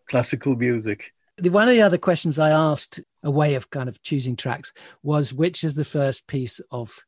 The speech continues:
Speaker 2: classical or orchestral music that you may have listened to? And you've gone for an interesting choice o-, on that front as well, which is not strictly a classical piece, but it's Tubular Bells by, by Mike Oldfield. Um,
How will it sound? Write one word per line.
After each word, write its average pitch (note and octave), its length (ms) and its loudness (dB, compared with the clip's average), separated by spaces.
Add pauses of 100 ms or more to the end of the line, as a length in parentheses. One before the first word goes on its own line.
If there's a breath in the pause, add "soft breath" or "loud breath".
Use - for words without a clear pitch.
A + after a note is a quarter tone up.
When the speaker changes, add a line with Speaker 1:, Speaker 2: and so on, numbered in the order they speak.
Speaker 2:
classical D3+ 460 -2
or G#2+ 160 -6
orchestral B2+ 460 -4
music A#2+ 540 -6 (140)
that - 140 -12
you B2 100 -4
may A#2+ 200 -2
have A2+ 260 -8 (480)
listened D3 480 -2
to? G#2+ 340 -6 (480 loud breath)
And E3+ 320 2
you've A3+ 160 2
gone B3 180 4
for G#3+ 80 2
an G3+ 60 6
interesting F3+ 460 -2
choice C#3 320 -6 (120)
o-, C#3 100 -8
on C3+ 240 -8
that D3+ 200 -8
front G#2+ 380 -14
as A#2 160 -18
well, B2+ 220 -6
which B2+ 260 -12
is - 240 -14 (360)
not A#3+ 200 4
strictly G#3 380 -2
a A2 40 -2
classical - 480 -14
piece, D#3+ 180 -8
but C#3+ 160 -6
it's C#3 140 -10
Tubular C3+ 320 0
Bells D#3+ 320 0
by, A#2 380 -10 (160)
by B2 140 -6
Mike A#2+ 260 -4
Oldfield. C3+ 560 -6 (380 soft breath)
Um, B2+ 600 -2